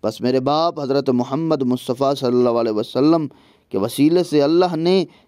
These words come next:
तारीकियों को रोशन किया और दिलों में मुश्किलात को बरतरफ किया और बख्शिश वाले परे-, परवरदिगार की खुशनुदी इनके शामिल हाल है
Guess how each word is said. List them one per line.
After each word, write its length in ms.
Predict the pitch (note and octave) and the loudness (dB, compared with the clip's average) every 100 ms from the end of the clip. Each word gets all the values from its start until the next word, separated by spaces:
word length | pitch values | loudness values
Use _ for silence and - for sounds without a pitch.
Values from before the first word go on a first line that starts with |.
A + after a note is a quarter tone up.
| _ | _
तारीकियों 880 | G2+ A#2 B2+ C#3 C#3 - E3+ F#3+ F#3+ | -2 0 2 2 0 -2 0 2 2
को 180 | F#3 E3 | 2 2
रोशन 440 | D3 F3 G3 E3 | 4 2 2 -2
किया 280 | C3+ G#2+ F#2+ - _ _ _ | -2 -4 -4 -6 _ _ _
और 120 | G#2 | -2
दिलों 300 | B2 E3+ F#3 F3+ | 2 4 4 2
में 80 | |
मुश्किलात 680 | E3+ C#3+ - C#3 C#3+ E3 F3+ | 0 0 0 0 2 0 -2
को 180 | - D#3+ | 0 0
बरतरफ 580 | A#2+ C3+ B2+ F3 G#3 D#3 | 0 -2 0 2 0 -2
किया 340 | - G2+ - - _ _ - - _ - | -2 -2 -4 -12 _ _ -20 -20 _ -4
और 500 | D3 E3+ F#3+ G3 E3+ _ _ _ _ - | 0 2 0 -2 -6 _ _ _ _ -6
बख्शिश 640 | D#3+ - - F3+ F#3 D#3+ | -4 -4 -2 0 0 2
वाले 340 | D3 D3+ D#3 | 2 2 0
परे-, 480 | B2 C#3+ D3 D3+ B2+ | -2 0 4 2 2
परवरदिगार 840 | D#3 D3+ D3+ C3 C#3 D3+ E3+ E3+ | 0 0 0 0 0 2 2 0
की 160 | E3+ C3+ | -4 -8
खुशनुदी 720 | - B2 C3 D3 D#3 D3 C#3 | -6 -8 -2 0 0 0 0
इनके 240 | C3+ B2+ | 0 -2
शामिल 480 | A#2+ B2+ A#2+ B2 A#2 | -2 -2 0 2 0
हाल 320 | A2+ A#2 G#2 | 0 -2 -2
है 160 | - | -4